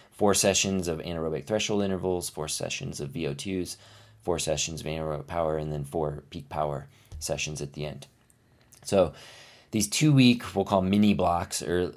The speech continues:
you know, it's just enough to kind of rev the engine, get the heart rate up, 'cause at this point, you know, you've done two months of, r-, you know, low to moderate heart rate training, aerobic base training,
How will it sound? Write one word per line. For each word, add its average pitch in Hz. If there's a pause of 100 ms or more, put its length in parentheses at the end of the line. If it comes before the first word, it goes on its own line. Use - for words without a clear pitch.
(160)
you 98
know, 92
it's -
just -
enough 127
to 107
kind 104
of 85
rev 95
the 98
engine, 95
get 90
the 95
heart 90
rate 92
up, 85
'cause 80 (100)
at 90
this 98
point, 95
you 90
know, 87
you've 85
done 87
two 98
months 87
of, 78 (600)
r-, 104
you 98
know, 87
low 92
to 90
moderate 85
heart 90
rate 92
training, 95
aerobic 80 (320)
base 90
training, 90